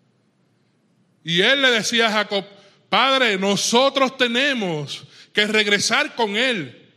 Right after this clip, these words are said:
Si nosotros no regresamos con él y nosotros no llegamos allí con él,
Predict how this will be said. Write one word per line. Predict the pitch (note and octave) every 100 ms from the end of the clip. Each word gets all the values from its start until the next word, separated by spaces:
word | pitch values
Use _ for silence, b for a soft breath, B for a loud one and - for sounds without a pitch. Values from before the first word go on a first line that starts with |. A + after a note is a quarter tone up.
| _ _ b b b b b b
Si | - A3
nosotros | G#3 G#3 - C#4 D4+ C#4+
no | B3+ C#4
regresamos | D4 C4+ G#3 F#3+ - D4 D#4 C4+
con | - A#3 G#3
él | F#3 C#3 A2 - _ _ b b b b
y | G3
nosotros | G3+ C4+ C#4+ B3
no | C4+
llegamos | C#4 B3+ C#4 C4+ B3+
allí | G#3+ F#3+ A3 C#4+ C#4
con | - G#3+ B3
él, | C4 G3 F#3+ F3+